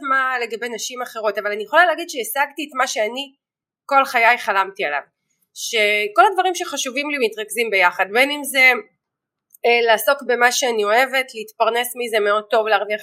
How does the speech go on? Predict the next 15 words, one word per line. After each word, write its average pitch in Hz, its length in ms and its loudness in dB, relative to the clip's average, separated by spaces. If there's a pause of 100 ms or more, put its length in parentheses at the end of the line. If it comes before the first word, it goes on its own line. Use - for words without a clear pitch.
מזה 208 180 -4 (100)
כסף, 208 380 -4
להיות 220 260 -4
אימא 226 220 -2
נוכחת, 208 520 0 (600)
אה, 240 120 4
ליהנות 247 340 2
מזוגיות 247 520 -6
טובה, 240 240 2
מהמון 233 320 2
המון 240 200 0
חופש 240 440 -8
וגמישות 202 460 -8
בחיים 240 280 -6
שלי, 330 260 -4